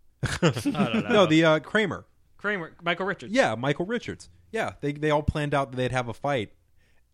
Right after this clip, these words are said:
Speaker 1: and didn't tell Lorne Michaels. And they had a fight to end the show on Fri-, on this episode of Fridays.
Speaker 2: Mm-hmm.
Speaker 1: And Lorne Michaels literally ran on and, like, punched Andy Kaufman in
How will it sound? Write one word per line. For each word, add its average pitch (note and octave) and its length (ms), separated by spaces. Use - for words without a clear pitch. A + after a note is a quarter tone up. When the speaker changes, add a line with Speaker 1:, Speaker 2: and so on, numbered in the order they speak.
Speaker 1:
and B2 100
didn't A#2+ 200
tell B2+ 140
Lorne A#2+ 240
Michaels. A2+ 520
And B2 140
they A#2+ 40
had B2+ 120
a A2 40
fight C3+ 260
to A#2+ 80
end A2+ 120
the A2+ 60
show B2+ 240
on G2 220
Fri-, A2+ 280
on G#2 280
this C3 240
episode G#2+ 320
of F#2+ 60
Fridays. A2 560
Speaker 2:
Mm-hmm. C#3+ 220
Speaker 1:
And A#2+ 120
Lorne C3 200
Michaels B2+ 400
literally A#2 320
ran G#2+ 260
on A2+ 220
and, A2 80
like, A#2 240
punched B2+ 320
Andy - 160
Kaufman - 380
in - 60